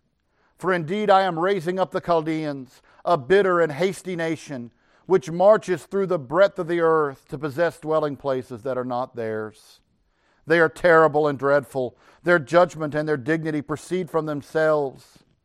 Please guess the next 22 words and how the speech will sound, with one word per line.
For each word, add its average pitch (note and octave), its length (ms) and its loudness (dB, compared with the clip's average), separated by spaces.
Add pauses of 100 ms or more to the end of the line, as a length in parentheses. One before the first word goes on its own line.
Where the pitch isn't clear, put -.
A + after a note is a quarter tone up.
(580)
Their D3 180 2
horses C#3 560 -2
also B2 640 -4 (280)
are C3+ 140 0
swifter G3 480 -4
than F#3 180 -4
leopards B2+ 760 -6 (800)
and C3 160 -4
more D3+ 180 2
fierce D3+ 480 0
than B2+ 160 -6
evening A#2+ 400 -8
wolves. A#2 680 -8 (340)
Their D3+ 140 -2
chargers F3 640 2
charge F3+ 320 2
ahead. D3 400 0 (240)
The D3+ 120 -4
cavalry F3 460 4
comes F3+ 260 -4
from F3+ 100 -6
afar. F3+ 500 2